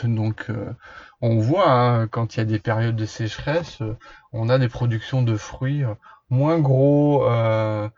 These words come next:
euh, et qui sont plus secs, qui sont moins juteux, parce que il n'y a pas eu, euh, suffisamment d'eau,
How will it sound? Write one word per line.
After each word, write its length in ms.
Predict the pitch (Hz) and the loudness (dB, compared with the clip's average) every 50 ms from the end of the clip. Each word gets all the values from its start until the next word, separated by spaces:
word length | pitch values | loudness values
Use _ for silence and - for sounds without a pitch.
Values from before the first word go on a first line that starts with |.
| - - - - _ - | -20 -20 -20 -20 _ -12
euh, 840 | - 110 104 101 101 107 110 104 95 92 92 92 107 98 101 107 101 | -8 -8 -6 -6 -6 -8 -8 -10 -12 -12 -14 -12 -10 -10 -10 -10 -10
et 220 | 95 98 123 127 | -8 -6 -4 -6
qui 200 | 120 - - 131 | -6 -4 -4 -4
sont 280 | 113 - - 139 139 135 | -4 -2 -2 0 0 0
plus 220 | - - 160 170 | -2 -4 -8 -10
secs, 460 | 151 - - 147 139 131 - - - - | -10 -6 -4 -2 -4 -4 -6 -12 -18 -16
qui 100 | - - | -16 -16
sont 160 | 113 - 120 | -10 -6 -4
moins 280 | 113 113 113 123 131 135 | -2 -2 0 0 0 0
juteux, 400 | 127 123 151 139 - - 117 113 - | 0 0 -2 -2 -4 -4 -6 -6 -6
parce 220 | 107 104 101 - | -6 -8 -8 -10
que 320 | - - 143 151 180 180 160 | -10 -6 -4 -4 -2 0 0
il 40 | |
n'y 80 | 131 120 | 0 0
a 60 | 113 | -2
pas 220 | - - 113 - 120 | -2 -2 -2 0 0
eu, 260 | 120 131 156 170 160 | 0 0 0 0 2
euh, 160 | 139 120 113 | 2 2 0
suffisamment 760 | 104 - - 123 117 - 127 117 110 117 113 113 110 107 107 | -2 -4 -6 -8 -6 -6 -6 -4 -4 -4 -2 -2 -2 -4 -4
d'eau, 320 | 104 101 107 120 135 160 | -4 -4 -4 -4 -4 -4